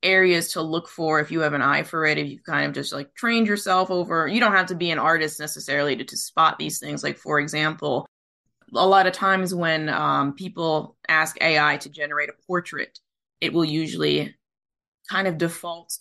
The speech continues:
to this, um, like, semi-realistic, exaggerated, large eyes, small nose, uh, fuller lips type art style.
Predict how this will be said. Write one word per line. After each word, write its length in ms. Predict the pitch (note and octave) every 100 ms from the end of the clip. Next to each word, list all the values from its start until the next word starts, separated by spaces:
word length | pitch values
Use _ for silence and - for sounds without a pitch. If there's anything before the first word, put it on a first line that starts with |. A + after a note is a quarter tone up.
| -
to 120 | E3+
this, 420 | D#3 D#3 - - -
um, 480 | D3+ B2+ G2+ - -
like, 200 | C3+ -
semi-realistic, 1300 | - - F#3+ F#3 F3+ F3 E3 D#3+ D#3+ - F3 E3 D#3+ - _ _
exaggerated, 800 | E3+ D#3+ D3+ D3 D3+ E3 D#3 D#3 D3+
large 360 | D3+ D3+ D3+
eyes, 540 | D#3 D3+ D3+ D3 D3 -
small 340 | D#3+ D#3 D3+
nose, 540 | D3 D3 D3+ D#3 D3+ - -
uh, 180 | D3+ C3
fuller 340 | - F3 E3+
lips 400 | D#3 D3+ - -
type 380 | - D#3+ C3 - _ _ _ _ F3
art 200 | F3 -
style. 540 | - C#3+ C#3 -